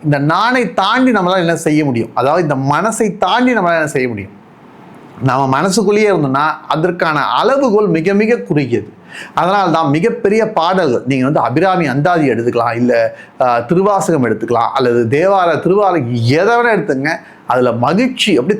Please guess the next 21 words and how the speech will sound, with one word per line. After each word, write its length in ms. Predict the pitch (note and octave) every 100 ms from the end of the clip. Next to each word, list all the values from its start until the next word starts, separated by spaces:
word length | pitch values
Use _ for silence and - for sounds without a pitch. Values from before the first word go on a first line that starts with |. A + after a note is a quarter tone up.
| G#3
திளைக்க 420 | F#3+ A3 C4+ C4+
பாடியிருப்பாங்க. 580 | G#3+ F3 E3 D3 C3+ A2 - - - - - - -
அதாவது, 760 | - D#3 F#3 F3+ F3 D#3 B2 C3
ஆ, 160 | B2
"திளைத்தேன், 880 | B2 E3+ E3+ F#3+ F#3 F3+ E3+ B2 G#2+
பேரா-, 420 | - D3 F3 F3+ F3
பேரானந்த 680 | E3 F#3+ F#3+ F#3 F3+ D#3+
திளைத்தில் 460 | - E3 E3 - E3
திளைத்தேன், 600 | D3+ F3 E3+ E3+ C#3 A2+ - -
இந்த 520 | C#3+ C3+ C3 B2+ B2 B2
அமுது 360 | C3 F3+ G3+
கொடுத்தாய் 540 | F3+ F3 E3+ F3 E3 D3+
நீ, 160 | C#3
என்னை 260 | B2+ C3+ C3+
அழைத்து 480 | A2+ B2+ F#3 G3+ G3+
வந்து 160 | F3+
இந்த 140 | F3 D3
கோயில்ல 320 | D3 F#3 F#3+
உட்கார 320 | D#3+ F#3 F#3+
வச்சிருக்கேன், 360 | F3+ F3+ D#3 D#3
உன்னை 220 | C3 E3+